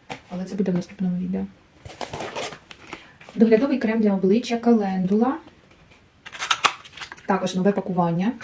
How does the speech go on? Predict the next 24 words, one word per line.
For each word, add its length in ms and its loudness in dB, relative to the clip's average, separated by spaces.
Е, 180 6
п'ятдесят 420 2
мілілітрів, 560 4
дозіровка 580 2
не 180 4
змінилась, 600 6
але 420 4
пакування 380 2
вже 120 2
не 100 4
в 80 -4
тюбі, 360 2
а, 180 -6
е, 160 8
презентабельна 600 4
коробочка, 600 0
презентабельна 560 2
баночка. 680 0
Дуже 200 -2
зручна, 400 -2
гарна. 520 2
І 260 6
також 460 0
має 500 2